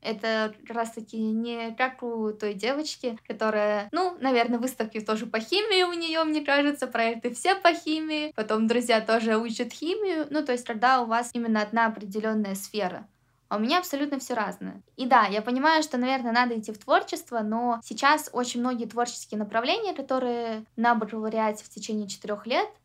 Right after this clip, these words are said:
ну, они ни о чём. То есть вот чему меня могут научить там за четыре года, когда я сама десять лет была в театре,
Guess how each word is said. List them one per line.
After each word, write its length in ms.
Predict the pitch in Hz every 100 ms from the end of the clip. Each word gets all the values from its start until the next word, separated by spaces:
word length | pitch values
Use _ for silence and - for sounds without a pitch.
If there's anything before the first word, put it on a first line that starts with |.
| _ _ -
ну, 180 | 285 311
они 200 | 269 254
ни 140 | 247
о 140 | 240 226
чём. 340 | - 156 214 _ _ -
То 60 |
есть 160 | 220 214
вот 260 | 226 226 -
чему 300 | - 269 370
меня 240 | 381 320 254
могут 300 | 269 254 220
научить 340 | 226 220 302
там 140 | 233
за 120 | 226 214
четыре 340 | - 247 226
года, 360 | 202 392 415 370 _
когда 180 | 233 226
я 120 | 240
сама 320 | 233 233 226
десять 280 | 202 202 202
лет 140 | 214 202
была 220 | 196 196
в 100 | -
театре, 480 | 226 370 415 320